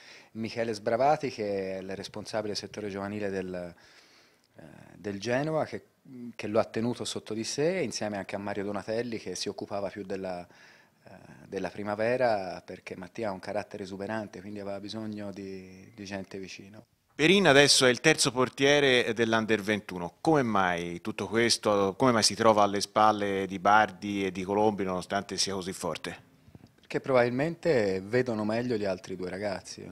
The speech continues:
Speaker 1: Stamani in un, eh, notissimo quotidiano sportivo gli viene, gli è stata fatta la stessa domanda da una, da una sua collega,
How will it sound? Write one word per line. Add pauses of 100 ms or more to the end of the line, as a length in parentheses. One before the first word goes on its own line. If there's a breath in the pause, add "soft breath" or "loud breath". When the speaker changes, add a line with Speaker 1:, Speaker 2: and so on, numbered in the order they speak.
(120)
Speaker 1:
Stamani
in
un,
eh,
notissimo (420 soft breath)
quotidiano
sportivo
gli
viene,
gli
è
stata
fatta
la
stessa
domanda
da
una,
da
una
sua
collega,